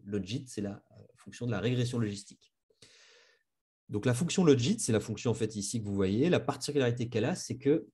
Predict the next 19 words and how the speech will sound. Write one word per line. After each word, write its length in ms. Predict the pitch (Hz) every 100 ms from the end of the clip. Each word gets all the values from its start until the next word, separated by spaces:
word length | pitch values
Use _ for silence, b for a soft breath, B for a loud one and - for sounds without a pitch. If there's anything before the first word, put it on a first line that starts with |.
| _ -
elle 120 | 107
est 80 | 110
comprise 380 | 151 131 185 160
entre 260 | 127 123
zéro 500 | 107 110 135 139 151 123
et 140 | 123
un. 160 | 107 92 _ _ _ _
Donc, 200 | 107 101
en 100 | 104
fait, 260 | 98 139 147
c'est 100 | -
une 100 | 101
fonction 440 | 120 113 143 156 165 - _
qu'on 80 | 107
peut 240 | 104 127
amener 320 | 117 104 123 117
à 460 | 98 87 82 -
une 140 | 92 95
probabilité. 800 | - 147 131 117 101 123 160